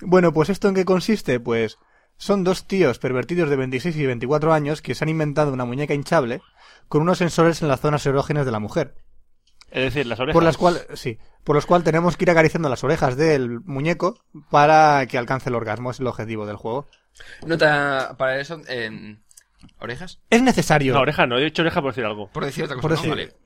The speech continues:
Speaker 2: En que en realidad son la-,
Speaker 3: Eh.
Speaker 2: en realidad son las tetas, pero bueno.
Speaker 3: Sí,
Speaker 1: Sí,
Speaker 3: sí.
Speaker 1: pero es que las tetas parecen dos putos balones de rugby.
Speaker 2: No, es que lo son.
Speaker 3: No,
Speaker 1: Es que
Speaker 3: no, son dos.
Speaker 1: son dos balones de rugby.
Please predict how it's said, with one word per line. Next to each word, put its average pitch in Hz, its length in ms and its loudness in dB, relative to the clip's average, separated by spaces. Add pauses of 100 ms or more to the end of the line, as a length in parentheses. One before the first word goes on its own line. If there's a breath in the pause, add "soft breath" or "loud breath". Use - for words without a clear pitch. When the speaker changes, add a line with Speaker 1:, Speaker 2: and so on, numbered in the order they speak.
Speaker 2:
En 139 80 -4
que 139 60 0
en 139 60 4
realidad 165 240 6
son 175 80 10
la-, 151 80 6
Speaker 3:
Eh. 151 40 2
Speaker 2:
en 139 60 0
realidad 156 160 4
son 180 80 2
las 160 120 4
tetas, 143 260 0
pero 110 140 -6
bueno. 120 180 -6 (140)
Speaker 3:
Sí, 175 200 -8
Speaker 1:
Sí, 180 80 0
Speaker 3:
sí. 180 80 8
Speaker 1:
pero 160 120 6
es - 80 2
que 196 120 10
las 180 240 6
tetas 185 260 4
parecen 185 380 6
dos 180 180 6
putos 175 300 6
balones 160 300 6
de 143 100 6
rugby. 147 400 0 (280)
Speaker 2:
No, 156 120 4
es - 60 0
que 202 100 2
lo 160 80 6
son. 151 280 0
Speaker 3:
No, 190 100 -4 (100)
Speaker 1:
Es 220 80 10
que - 20 6
Speaker 3:
no, 196 180 8
son 233 240 2
dos. 190 320 2
Speaker 1:
son 220 240 6
dos 220 200 8
balones 202 320 10
de 156 100 4
rugby. 165 340 2